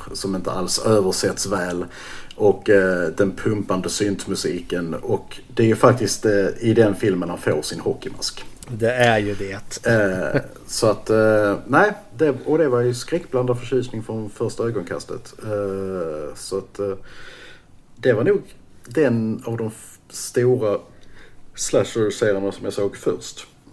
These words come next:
Speaker 2: Mm. Och då fick jag ju svar direkt, för jag tänkte att jag skulle ställa frågan om du minns vilken som var den första filmen, men då var det också
Speaker 1: Oh, ja.
Speaker 2: film nummer tre då.
Speaker 1: Yes.
Speaker 2: <laughs> Vad har du då tyckt om franchisen i, eller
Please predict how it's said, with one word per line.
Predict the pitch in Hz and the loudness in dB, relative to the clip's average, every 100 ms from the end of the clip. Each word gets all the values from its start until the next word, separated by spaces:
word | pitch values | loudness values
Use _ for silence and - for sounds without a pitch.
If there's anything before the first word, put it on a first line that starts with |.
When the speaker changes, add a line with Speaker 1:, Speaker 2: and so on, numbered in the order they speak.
| - | -14
Speaker 2:
Mm. | 135 117 131 214 _ - - - | -10 -10 -12 -14 _ -20 -20 -20
Och | - 135 | -10 -6
då | 127 | 2
fick | 175 | 4
jag | 185 | 6
ju | |
svar | 165 156 151 | 6 8 8
direkt, | 151 175 196 - | 8 4 0 2
för | |
jag | 117 | 2
tänkte | 120 | 4
att | 139 | 2
jag | 131 | 2
skulle | 120 | -2
ställa | - 127 | 0 2
frågan | - 131 123 131 | 4 4 4 4
om | 135 131 | 0 -2
du | 127 | 0
minns | 160 139 - | 2 0 0
vilken | 123 117 123 | -6 -2 -2
som | 120 | 2
var | 147 156 | 4 4
den | 113 | 2
första | - 131 - - - 123 - - - _ - | 2 2 2 0 2 2 2 -10 -20 _ -4
filmen, | 170 117 107 107 101 110 | 0 0 -2 -6 -6 -2
men | 123 | 2
då | |
var | 147 143 | 8 8
det | 127 | 8
också | 120 147 | 4 4
Speaker 1:
Oh, | |
ja. | 196 | 4
Speaker 2:
film | 117 | 4
nummer | 113 113 | 2 2
tre | - 143 113 95 98 | 4 2 2 -2 -6
då. | 101 135 - - - | -4 -4 -2 -8 0
Speaker 1:
Yes. | 160 - 151 202 - 170 - 165 - - - | 2 2 2 0 2 -4 -2 -4 -4 -12 -20
Speaker 2:
<laughs> | - - - - - - | -16 -14 -14 -14 -18 4
Vad | 175 | 6
har | 196 214 | 8 6
du | 214 | 4
då | 202 | 0
tyckt | 202 - 262 - - - | -4 -2 -2 -2 -14 -4
om | 160 127 | -2 -2
franchisen | 123 - 139 127 120 117 - 131 120 117 - 123 131 | -4 -2 0 0 -2 -4 -4 -2 -2 -4 -4 -6 -6
i, | 139 | -4
eller | 170 202 160 | 4 4 4